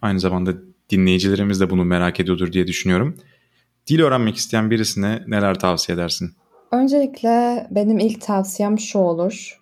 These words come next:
Speaker 2: Dili biraz bağımsız öğrenmeniz. Yani sürekli işte öğrenmek istediğim dili gidip kursta öğrenirim veya bana öğretecek birini bulurum değil de biraz daha internetten nasıl kendim öğrenebilirim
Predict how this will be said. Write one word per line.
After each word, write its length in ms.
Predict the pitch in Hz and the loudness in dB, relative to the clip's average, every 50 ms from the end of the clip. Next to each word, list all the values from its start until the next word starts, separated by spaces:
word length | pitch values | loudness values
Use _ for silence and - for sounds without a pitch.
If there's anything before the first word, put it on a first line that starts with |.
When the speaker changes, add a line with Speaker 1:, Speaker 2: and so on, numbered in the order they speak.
| - 196 | -4 -2
Speaker 2:
Dili 260 | 214 202 240 233 208 | 0 2 2 2 2
biraz 340 | 220 214 208 208 196 180 190 | 2 2 2 2 2 2 2
bağımsız 540 | 190 190 190 190 190 190 - - 190 185 | 2 2 2 2 0 0 -2 -4 -2 0
öğrenmeniz. 840 | 180 170 165 165 165 165 165 165 165 165 165 170 175 - - - - _ - | 0 0 0 -2 -2 -4 -4 -6 -6 -6 -6 -8 -8 -10 -14 -18 -20 _ -8
Yani 500 | 190 185 175 170 170 175 175 175 170 175 - - - _ _ _ _ _ _ - | -6 -4 -4 -4 -4 -4 -4 -6 -6 -8 -10 -16 -20 _ _ _ _ _ _ -16
sürekli 580 | - - - - 233 233 233 233 226 226 226 | -14 -6 -2 0 2 2 2 2 0 0 0
işte 680 | 220 214 - - - - 208 202 202 196 196 180 - - - _ _ _ _ _ _ - | 0 -2 -4 -6 -2 0 2 4 4 4 2 2 -2 -6 -16 _ _ _ _ _ _ 2
öğrenmek 480 | 208 214 208 208 202 208 208 208 202 | 2 4 4 2 2 0 0 -2 -2
istediğim 520 | - - - 208 190 196 196 202 196 196 185 | -4 -4 -2 -2 -2 0 2 2 2 4 2
dili 260 | 180 175 175 180 170 | 2 0 -2 -2 -2
gidip 200 | 180 180 185 185 - - | -2 -2 -2 -2 -6 -6
kursta 520 | - 208 190 190 - - - 196 180 170 | -4 -2 -2 -2 -2 -2 0 2 2 2
öğrenirim 520 | 165 160 156 160 160 156 165 170 175 175 175 | 2 0 -2 -4 -6 -6 -6 -6 -6 -6 -4
veya 380 | 170 170 165 160 160 160 170 - _ - _ _ _ - | -4 -4 -4 -4 -6 -6 -8 -12 _ -20 _ _ _ 0
bana 260 | 196 196 196 190 190 | 2 2 4 4 4
öğretecek 460 | 190 190 190 190 185 190 190 190 190 | 4 4 2 2 0 0 0 0 0
birini 280 | 196 190 190 190 185 180 | -2 0 0 0 0 0
bulurum 380 | 185 175 180 180 185 185 185 | -2 -2 -2 -2 -2 0 2
değil 320 | 190 196 220 240 233 220 - | 2 2 4 4 2 2 0
de 240 | 160 160 160 - - _ _ _ _ _ _ _ | -2 -2 -4 -6 -10 _ _ _ _ _ _ _
biraz 320 | 233 233 240 226 214 185 190 | 2 2 4 4 4 2 0
daha 160 | 196 214 220 | 0 2 2
internetten 600 | 202 202 202 - 226 208 202 196 202 202 202 202 | 0 0 0 -2 -2 -2 0 0 0 0 2 2
nasıl 280 | 196 196 196 - 196 185 | 2 2 2 0 -2 -2
kendim 400 | - - 185 180 180 185 185 175 | 0 0 0 2 2 2 2 0
öğrenebilirim 840 | 165 156 160 165 160 160 160 160 165 160 175 170 170 156 170 180 | 0 0 0 0 -2 -2 -2 -4 -2 -2 -2 -2 -2 -4 -6 -8